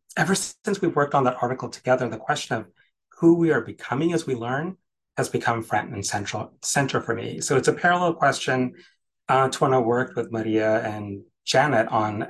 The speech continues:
um, our article on racial data literacy, where we tried to show that students were learning about race just as much as they were learning about data science.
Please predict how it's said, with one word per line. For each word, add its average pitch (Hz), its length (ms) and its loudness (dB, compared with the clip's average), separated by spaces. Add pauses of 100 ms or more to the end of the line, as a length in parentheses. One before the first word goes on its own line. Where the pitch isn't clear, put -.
(120)
um, 110 260 0
our 117 140 6
article 110 440 -2
on 107 220 0
racial 107 260 -6
data 117 240 -6
literacy, 185 580 0 (520)
where 139 100 4
we 131 140 4
tried 147 380 2
to 151 60 -6
show 131 280 0
that 117 100 -2
students 135 540 -6
were 117 400 0
learning 180 320 -4
about 139 260 -2
race 131 540 -2 (320)
just 165 260 2
as 165 140 -2
much 143 180 -2
as 131 200 -2
they 143 100 0
were 120 140 2
learning 120 240 -2
about 104 180 -4
data 117 200 -2
science. 190 540 -2